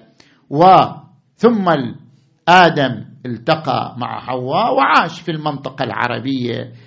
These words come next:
كما يظهر من التاريخ. لذلك آدم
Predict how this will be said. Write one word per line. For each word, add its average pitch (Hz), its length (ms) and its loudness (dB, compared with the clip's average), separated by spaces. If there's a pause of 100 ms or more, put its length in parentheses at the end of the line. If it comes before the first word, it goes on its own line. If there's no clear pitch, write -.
(160)
كما 127 260 -4
يظهر 117 440 -2
من 110 180 -6
التاريخ. 127 1000 -2 (520)
لذلك 220 840 4 (500)
آدم 233 680 6